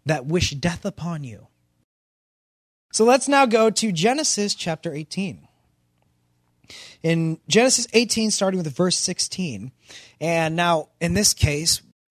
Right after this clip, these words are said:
Abraham was visited by three men, and we know that these men were like angels of the Lord. And it said in verse sixteen, "When the men got up to leave, they looked toward Sodom, and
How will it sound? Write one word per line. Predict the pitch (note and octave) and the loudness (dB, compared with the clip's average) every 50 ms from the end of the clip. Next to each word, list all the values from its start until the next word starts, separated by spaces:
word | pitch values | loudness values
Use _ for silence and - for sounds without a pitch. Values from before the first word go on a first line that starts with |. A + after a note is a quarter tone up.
| _ | _
Abraham | - F3 G3 G3+ G3+ G#3+ F3+ F#3 F3+ E3+ | 4 4 4 4 2 0 0 0 0 0
was | E3+ D#3+ | -2 -2
visited | C#3+ D3 G3+ G#3 D#3 A2+ G2+ G2+ A#2+ D3 C#3 | -2 -2 -4 -4 -4 -6 -8 -12 -12 -12 -12
by | B2 A#2 A2 G#2+ A2 | -12 -12 -10 -12 -12
three | - - - B2+ B2+ B2+ | -10 -8 -8 -8 -6 -6
men, | C#3 E3 F3+ C#3+ G2+ F#2+ | -6 -4 -4 -4 -6 -8
and | F#2+ G2+ G#2 | -8 -8 -8
we | A#2 B2 | -8 -6
know | A#2+ A#2+ A#2+ | -6 -6 -6
that | A2+ A#2 _ - | -8 -10 _ -8
these | C3+ C#3 B2 A#2 | -8 -6 -6 -6
men | A#2 A2+ G#2 G#2+ B2+ C#3 | -8 -8 -8 -8 -8 -8
were | C3+ B2 | -10 -8
like | G#2+ G#2+ A2 - | -8 -8 -10 -10
angels | - A2 A2+ C3+ D3+ C#3+ B2 G#2 G#2+ C#3 F3 F3 | -12 -14 -12 -10 -10 -10 -12 -12 -14 -14 -14 -12
of | D3+ C3 | -12 -10
the | C3+ D#3+ | -6 -6
Lord. | E3+ F#3+ A#3 C4+ B3 D3+ - - _ _ _ _ _ _ _ _ _ _ _ _ _ _ _ _ _ _ _ _ _ - | -4 -4 -4 -4 -6 -8 -10 -14 _ _ _ _ _ _ _ _ _ _ _ _ _ _ _ _ _ _ _ _ _ -4
And | D3+ D#3+ | -4 -2
it | D3+ - | -2 -2
said | - - B3 B3 A3 F3 E3 E3+ F3 - _ _ _ _ _ _ _ _ | -2 0 2 4 4 4 2 0 -2 -8 _ _ _ _ _ _ _ _
in | - E3 | -2 0
verse | E3 E3 G3+ A#3 A3+ | 4 4 4 4 4
sixteen, | - - A#3 A3+ - - - G#3+ G3+ F3+ | 4 2 2 0 -2 0 0 0 0 0
"When | F3 E3 | 0 0
the | D#3 | 0
men | D3+ D#3+ F3+ G#3+ B3+ C#4 C#4 A#3 | 0 2 4 4 4 4 2 4
got | G3+ G#3 G3+ | 4 4 4
up | G#3+ G#3 - | 4 2 -2
to | A#3 A#3 | -4 -4
leave, | F#3+ D3 C#3 C3+ C#3 C#3 C#3 C#3+ D#3 - - - | -2 -2 -2 -2 -2 -2 -2 -4 -6 -8 -12 -10
they | C3+ C3 D3 D3 | -4 -2 -2 0
looked | C#3 D#3+ G3+ B3+ - - | 0 -2 -2 -4 -4 -4
toward | - B3+ B3+ A3 G3 F#3+ F3+ E3 | -4 -2 0 0 0 0 0 -2
Sodom, | - - - A3 C4 C#4 G#3 B2 F#2+ F#2+ G2 C3+ D#3 | -2 -2 0 0 0 0 -2 -4 -6 -10 -10 -10 -10
and | D#3+ D#3+ D#3+ | -10 -10 -10